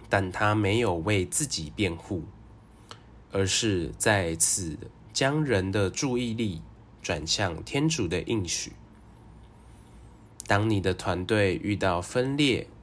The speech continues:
和沮丧的危机时，你是否也能像梅瑟一样，不要陷入彼此抱怨和指责的陷阱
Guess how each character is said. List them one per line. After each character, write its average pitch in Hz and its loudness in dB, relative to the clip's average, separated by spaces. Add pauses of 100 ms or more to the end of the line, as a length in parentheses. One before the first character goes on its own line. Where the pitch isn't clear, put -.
和 95 -4
沮 98 -4
丧 104 2
的 90 -2
危 85 -2
机 110 -2
时， 82 -2 (880)
你 92 -2
是 151 6
否 95 -2 (140)
也 92 0
能 85 -2
像 95 2
梅 87 -2
瑟 123 4
一 87 -4
样， 85 -2 (840)
不 - -6
要 87 0
陷 92 0
入 95 -2 (440)
彼 95 -4
此 85 2
抱 90 0
怨 87 0 (420)
和 87 -2
指 - -4
责 80 -4
的 80 -6
陷 107 0
阱 87 -4